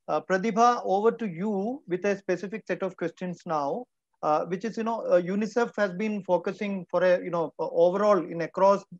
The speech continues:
country, several states, uh, unicef has been focusing on inf-, infection, uh, prevention and control protocols. So this has, uh, you know, uh, uh,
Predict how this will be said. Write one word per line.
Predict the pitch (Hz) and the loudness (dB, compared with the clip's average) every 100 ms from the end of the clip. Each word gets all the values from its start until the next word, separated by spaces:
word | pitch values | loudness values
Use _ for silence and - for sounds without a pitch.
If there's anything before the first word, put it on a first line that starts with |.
| _ | _
country, | 175 170 165 185 180 | -4 -4 -4 -4 -4
several | 180 170 214 220 | 2 2 2 -2
states, | - 185 175 175 _ _ _ - | -2 0 0 -2 _ _ _ -6
uh, | |
unicef | 156 160 185 190 175 | -4 -2 -4 -4 2
has | 180 | 2
been | 160 180 | 2 -4
focusing | 175 156 170 190 175 | -2 -2 -2 -4 -2
on | 165 | -2
inf-, | 165 151 180 180 | -2 -6 -8 -8
infection, | 180 170 190 190 202 185 165 _ _ | -8 -6 -6 -4 -6 -6 -8 _ _
uh, | 160 156 | -8 -6
prevention | 170 175 160 170 | -4 -4 -6 -8
and | 165 | -4
control | 151 147 160 151 | -4 -2 -2 0
protocols. | 151 143 147 135 - _ _ _ _ | -2 -2 -4 -6 -10 _ _ _ _
So | - | -4
this | 180 233 247 | -2 -2 -2
has, | 233 254 254 - | -2 -2 -4 0
uh, | 196 185 | 2 0
you | 196 | -4
know, | 196 208 196 | -2 0 0
uh, | 180 175 170 175 | 0 -2 -2 0
uh, | 165 | 0